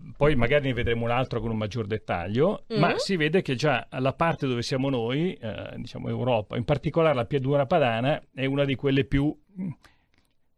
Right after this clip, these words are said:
Speaker 1: colpite da questo tipo di, di effetto.
Speaker 2: Mm.
Speaker 1: Lo vediamo meglio in questo tipo di grafico, se vogliamo,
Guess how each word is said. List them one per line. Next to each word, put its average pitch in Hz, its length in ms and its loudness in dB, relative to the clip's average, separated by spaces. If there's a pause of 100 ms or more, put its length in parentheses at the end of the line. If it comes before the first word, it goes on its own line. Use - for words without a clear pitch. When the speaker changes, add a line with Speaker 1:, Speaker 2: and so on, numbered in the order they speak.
(520)
Speaker 1:
colpite 143 540 0
da 113 100 -4
questo 117 340 -6
tipo 120 320 0
di, 104 220 -4
di 107 80 -4
effetto. 190 460 0
Speaker 2:
Mm. - 20 -2
Speaker 1:
Lo 131 80 0
vediamo 170 320 2
meglio 185 240 4
in 151 80 0
questo 147 300 -2
tipo 147 240 -2
di 123 80 0
grafico, 123 760 -2
se - 160 -14
vogliamo, 92 600 -6